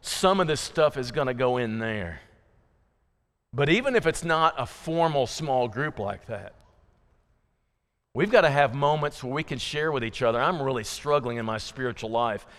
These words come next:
And you've gotta be able to say that out loud to another person who also wants that same thing. And if you never get there and you think, "I can handle this on my own," you're like being God. "I can handle this on my own," and you cannot.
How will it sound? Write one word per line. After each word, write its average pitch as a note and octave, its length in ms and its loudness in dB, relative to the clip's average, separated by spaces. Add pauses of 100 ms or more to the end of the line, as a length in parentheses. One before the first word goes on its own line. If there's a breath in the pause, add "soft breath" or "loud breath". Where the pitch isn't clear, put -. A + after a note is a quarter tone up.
(180 loud breath)
And A#2+ 100 -6
you've D#3+ 120 -4
gotta C3+ 160 4
be B2+ 140 -2
able G#2+ 180 -2
to G2 100 -8
say D#3+ 420 -2
that C#3 300 0
out C3+ 260 0
loud A#2+ 340 2
to C#3 260 -8
another A#2 640 -2
person G#2 680 -6 (420 loud breath)
who C#3+ 160 -4
also D3 580 4
wants A#2 500 -2
that A2 220 0
same A#2 580 -4
thing. F2+ 560 -8 (840 soft breath)
And B2 100 0
if B2 140 -4
you F3 180 0
never E3 320 2
get C3+ 320 -2
there G2+ 300 0
and A2 100 -4
you B2 60 -6
think, D3 220 0
"I C#3+ 100 6
can C3+ 140 -4
handle D3 260 -2
this C3+ 200 -2
on C#3 120 0
my B2+ 120 2
own," B2+ 300 0
you're C3 200 -2
like C#3 460 0
being C#3 320 -4
God. A#2+ 340 2
"I G#2+ 80 0
can B2+ 120 -8
handle D3 280 -4
this B2+ 160 -8
on C3+ 120 -2
my B2 140 -4
own," C3+ 280 0 (300 loud breath)
and B2+ 160 -4
you A#2+ 120 -4
cannot. A2 640 -2